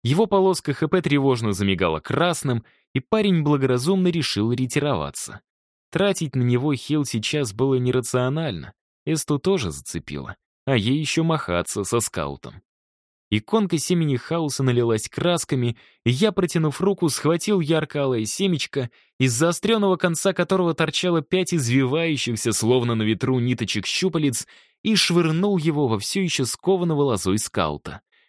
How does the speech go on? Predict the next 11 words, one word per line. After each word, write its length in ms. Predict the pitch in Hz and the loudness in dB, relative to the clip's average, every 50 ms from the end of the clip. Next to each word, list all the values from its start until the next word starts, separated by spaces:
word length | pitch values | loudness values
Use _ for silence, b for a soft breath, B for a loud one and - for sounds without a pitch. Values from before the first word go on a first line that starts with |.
| _ _ _ | _ _ _
В 100 | 95 92 | 0 2
отличие 460 | 107 95 - 104 117 113 - - 117 101 | 2 2 2 2 2 2 2 0 0 0
от 100 | - - | 0 0
искры, 400 | 143 160 131 - - 120 117 110 | 0 0 0 -2 -2 -2 -2 0
семя 320 | - - 151 160 151 143 | 0 0 0 0 0 0
летело 400 | 139 135 127 - - 175 170 156 | 0 0 0 0 0 0 0 0
по 160 | 139 - 151 | -2 -2 -2
прямолинейной 720 | 135 151 156 156 156 160 170 175 185 196 190 175 165 156 | -2 0 2 2 2 2 2 2 2 2 4 2 2 2
траектории 600 | 131 147 139 143 139 - - - 190 185 180 175 160 | 2 2 0 0 0 0 0 0 0 2 2 0 0
значительно 580 | 139 147 143 131 - 170 - - 170 170 170 | 0 0 -2 -2 -2 -4 -4 -2 0 2 2
медленнее, 840 | 170 175 175 180 196 202 196 139 104 95 92 90 87 82 76 85 | 2 4 4 4 4 4 2 2 0 0 0 0 0 -2 -2 -4